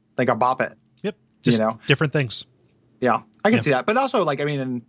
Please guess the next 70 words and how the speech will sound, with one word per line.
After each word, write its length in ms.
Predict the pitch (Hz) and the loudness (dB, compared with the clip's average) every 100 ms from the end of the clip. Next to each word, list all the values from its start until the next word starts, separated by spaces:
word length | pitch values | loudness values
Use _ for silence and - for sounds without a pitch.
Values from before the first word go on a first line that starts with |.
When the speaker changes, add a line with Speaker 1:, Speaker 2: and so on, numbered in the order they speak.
| _ | _
Speaker 1:
you 80 | 120 | -8
know, 120 | 117 - | -8 0
I, 160 | 131 127 | 0 0
I, 200 | 98 143 247 262 | -2 -4 -6 -10
I 140 | 254 | -6
was 160 | - 139 | -4 -2
in 80 | |
a 20 | 123 | 0
band 280 | 127 123 123 | 0 0 0
when 80 | |
I 60 | 120 | 0
was 100 | 117 | -2
playing 200 | 131 123 | -2 -2
these 100 | 120 | -2
games, 240 | 127 135 | 0 2
and 60 | 143 | 2
it 40 | |
didn't 120 | 135 143 | 2 2
Speaker 2:
Mm-hmm. 20 | |
Speaker 1:
bother 200 | 120 113 | 0 -2
me. 260 | 151 139 120 - - | -2 -4 -6 -12 -4
I 60 | 202 | 0
didn't 140 | 226 | 0
play 100 | 180 | 0
guitar, 560 | 143 127 - 170 120 120 - | -2 -4 -2 0 -2 -6 -4
Speaker 2:
Yeah. 160 | 165 110 | -4 -2
Speaker 1:
but, 80 | 151 | -2
like, 140 | 143 | 0
I, 180 | 139 156 | 2 0
I 360 | 139 147 151 147 | 0 -2 -2 -4
had 360 | 123 139 131 117 | -4 -4 -4 -4
toured 380 | - 120 120 123 | -6 -4 -4 -4
and 100 | 120 | -4
everything, 280 | 117 127 131 | -4 -2 0
and 80 | |
they 100 | 143 | 0
existed 360 | 160 143 135 147 | 2 0 0 -2
co-, 340 | 147 143 135 135 | 0 0 0 -2
you 80 | 131 | -2
know, 100 | 127 | -2
side 200 | 139 123 | -2 -2
by 100 | 120 | -2
side 200 | 123 117 | -4 -4
for 120 | 127 | -2
me. 160 | 131 123 | 0 2
I'm 140 | 160 | 2
not 160 | 185 165 | 0 0
saying 120 | 156 | -4
that, 100 | 135 | -4
like, 160 | 123 123 | -6 -4
they, 220 | 127 123 - - - - | -4 -6 -12 -20 -20 -6
it, 140 | 143 | -2
they 200 | 135 131 - _ | 0 -2 -4 _
necessarily 600 | 147 143 - 139 135 139 | -2 0 0 0 0 0
then 240 | 127 131 131 | 0 -2 -2
will 180 | 123 | -2
follow 280 | 117 135 127 | -2 -2 -2
side 200 | 117 127 | -2 -2
by 80 | 120 | -2
side 240 | 117 123 | -2 -4
for 80 | 120 | -2
everyone, 380 | 131 196 247 247 - | 0 0 0 -4 -6
Speaker 2:
Mm-hmm. 180 | 185 233 - | -6 -6 -2
Speaker 1:
but 100 | 165 | 0
I 140 | 151 | 2
didn't 220 | 156 147 139 | 0 -2 -2
have 120 | 120 | -2
that 160 | 120 | -4
conflict 400 | - 123 117 117 | -4 -6 -4 -8
personally. 460 | - 117 131 131 131 | -8 -8 -6 -6 -8